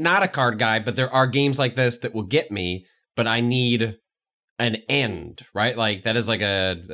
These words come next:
a thing that I've, I've always liked in games is, like, in-, infinity playing doesn't really attract me.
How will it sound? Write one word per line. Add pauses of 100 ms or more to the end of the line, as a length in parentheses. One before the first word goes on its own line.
(140)
a
thing
that
I've,
I've
always
liked
in
games
is, (340)
like, (120)
in-,
infinity
playing (500)
doesn't
really
attract
me.